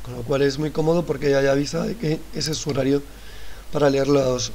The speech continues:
los reminds. Y de la misma manera, ahora puede ser, eh, Pepa, por ejemplo, la que,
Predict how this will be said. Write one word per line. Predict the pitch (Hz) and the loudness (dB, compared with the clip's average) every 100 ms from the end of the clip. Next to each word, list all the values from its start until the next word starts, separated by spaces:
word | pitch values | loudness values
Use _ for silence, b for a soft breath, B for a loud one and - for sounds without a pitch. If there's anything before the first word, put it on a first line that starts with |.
| - 156 | -8 0
los | 139 123 120 113 | 0 0 -4 -2
reminds. | 160 143 135 127 120 120 - - - B B B B - | 0 2 4 2 2 -2 -4 -6 -6 B B B B 0
Y | 170 165 | 4 6
de | 160 | 8
la | 160 | 8
misma | 175 185 | 6 6
manera, | 190 196 208 214 - | 6 10 8 6 6
ahora | 156 160 | 8 8
puede | 165 165 | 8 2
ser, | 170 165 - - B B B - - - - | 6 4 4 -2 B B B -12 -12 -10 2
eh, | 165 156 143 | 6 6 6
Pepa, | 170 170 | 4 6
por | 170 | 4
ejemplo, | 170 180 160 180 | 4 2 4 6
la | 151 123 | 6 2
que, | 143 131 127 120 | 0 0 0 -2